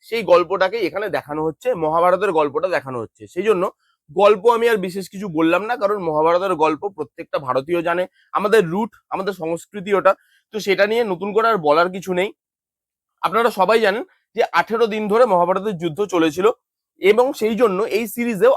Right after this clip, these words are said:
আঠেরোটা এপিসোড আছে, যেখানে নটা এপিসোড আনা হয়েছে এখন। এখন আপাতত আপনি নটা এপিসোডই দেখতে পাবেন, বাদবাকি নটা এপিসোড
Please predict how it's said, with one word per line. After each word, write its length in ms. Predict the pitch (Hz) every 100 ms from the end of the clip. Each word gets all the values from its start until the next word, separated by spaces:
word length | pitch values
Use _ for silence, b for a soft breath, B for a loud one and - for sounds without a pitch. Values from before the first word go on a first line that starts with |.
| -
আঠেরোটা 480 | 170 220 214 233 226
এপিসোড 420 | 185 202 226 170
আছে, 240 | 127 208
যেখানে 280 | 170 190 220
নটা 320 | 170 151 208
এপিসোড 400 | 202 190 190 208
আনা 180 | 170 185
হয়েছে 260 | 190 196 190
এখন। 320 | 185 247 311 _ _ _ _
এখন 260 | 151 170 202
আপাতত 340 | 185 190 196
আপনি 300 | 202 190 220
নটা 240 | 180 151 180
এপিসোডই 420 | 180 190 214 196
দেখতে 300 | 202 - 214
পাবেন, 240 | 208 247 - _ _ _
বাদবাকি 460 | 135 175 190 240 254
নটা 240 | 240 226
এপিসোড 380 | 240 220 208 277